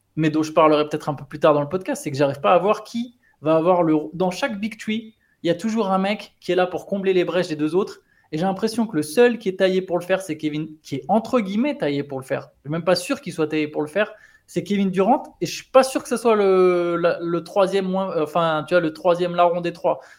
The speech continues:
Donc du coup, je pense que ça sera fort, mais j'arrive pas à me dire que c'est le genre d'association où,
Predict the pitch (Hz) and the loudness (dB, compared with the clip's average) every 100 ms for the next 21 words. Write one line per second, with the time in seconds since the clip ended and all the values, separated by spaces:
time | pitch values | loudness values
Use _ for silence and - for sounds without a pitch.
0 | _ 185 180 190 294 277 226 185 165 - | _ -4 -4 -4 0 0 0 -2 -8 -14
1 | _ _ _ _ _ _ _ _ _ _ | _ _ _ _ _ _ _ _ _ _
2 | _ 370 - 175 226 226 208 185 185 - | _ -16 -14 -4 -2 -2 -4 -6 -4 -2
3 | 220 311 415 - - - _ _ _ _ | 4 6 4 -2 -14 -20 _ _ _ _
4 | - 180 196 196 190 185 185 175 175 170 | -4 0 4 8 8 8 6 4 0 -2
5 | - 277 226 214 294 - 196 180 180 208 | 2 2 2 0 -6 -6 -6 -4 0 0
6 | 185 196 202 185 180 175 240 240 214 156 | 0 -4 -8 -8 -8 -6 -2 -2 -2 -6